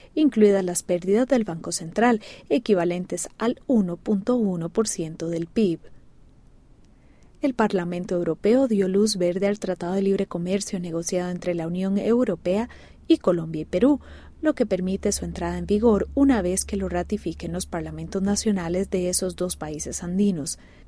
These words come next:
El Pleno del Parlamento Europeo, reunido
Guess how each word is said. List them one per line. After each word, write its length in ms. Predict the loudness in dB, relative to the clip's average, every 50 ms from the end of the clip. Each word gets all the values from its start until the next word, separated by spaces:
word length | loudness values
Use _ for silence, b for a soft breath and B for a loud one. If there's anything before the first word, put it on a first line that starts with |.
| b -14 -10
El 160 | -10 -10 -8
Pleno 420 | -2 2 4 4 4 4 2 0 0
del 180 | -2 -2 -2
Parlamento 640 | -4 -6 -6 -6 -6 -8 -8 -8 -8 -8 -6 -4 -2
Europeo, 540 | -2 0 0 -2 0 2 4 4 4 2 0 -4 B B B B B B B
reunido 680 | 2 4 4 4 4 2 0 0 2 2 2 0 0